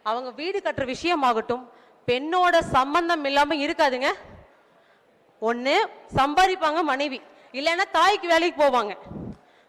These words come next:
தாய் வேலைக்கு வந்து, வந்து கோல்டன் ரூல் உங்களுக்கு. ஒரு வீட்ல அம்மாவோட மனைவி சப்பாட்டு இருந்தா மட்டும்தான் வீடு கட்ட முடியும், பொருள் சேர்க்க முடியும். இப்ப சுக்-, ரிஷப வீடு எடுத்துக்கோங்க. அதுல சந்திரன் சுக்கிரன் ஒண்ணா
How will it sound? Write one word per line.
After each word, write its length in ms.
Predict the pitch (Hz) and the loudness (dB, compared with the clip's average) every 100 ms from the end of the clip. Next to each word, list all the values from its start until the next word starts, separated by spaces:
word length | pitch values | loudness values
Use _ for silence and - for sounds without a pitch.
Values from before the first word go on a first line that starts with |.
| - | 0
தாய் 220 | 269 359 320 | 2 4 2
வேலைக்கு 260 | 339 370 302 | 2 2 0
வந்து, 160 | 269 | 0
வந்து 140 | 320 415 262 262 | 0 0 -2 2
கோல்டன் 320 | 302 370 381 | 4 4 2
ரூல் 140 | 370 330 | 0 0
உங்களுக்கு. 260 | 240 190 - - _ _ _ _ 220 | -4 -8 -14 -20 _ _ _ _ 0
ஒரு 140 | 226 220 | 2 2
வீட்ல 320 | 330 370 320 370 539 - - - - 220 | 0 0 2 2 2 -6 -20 -20 -4 0
அம்மாவோட 560 | 262 320 359 349 330 339 453 381 247 | 0 4 6 6 6 4 2 0 -2
மனைவி 240 | 262 339 359 | 0 0 2
சப்பாட்டு 380 | 320 - 349 339 | 0 2 2 2
இருந்தா 200 | 285 302 294 | -2 0 0
மட்டும்தான் 420 | 269 269 311 349 359 | 0 -2 -2 0 0
வீடு 180 | 311 370 339 | -2 -4 -2
கட்ட 160 | 311 294 | -2 -2
முடியும், 260 | 277 311 403 | -2 -4 2
பொருள் 260 | 285 302 349 | 4 4 2
சேர்க்க 220 | 269 233 208 | 0 -2 -8
முடியும். 220 | 180 - _ _ _ - - | -12 -16 _ _ _ -20 -10
இப்ப 140 | - 277 - | -4 -4 -4
சுக்-, 240 | 320 302 262 | -6 -2 -2
ரிஷப 160 | 262 392 | -2 -2
வீடு 120 | 370 | -2
எடுத்துக்கோங்க. 400 | 294 294 254 220 214 | -4 -4 -6 -4 -2
அதுல 180 | 262 339 - | 0 -2 -2
சந்திரன் 420 | 269 339 403 392 330 | -2 -2 -4 -4 -6
சுக்கிரன் 320 | 302 320 285 | -6 -2 -2
ஒண்ணா 160 | 262 | 0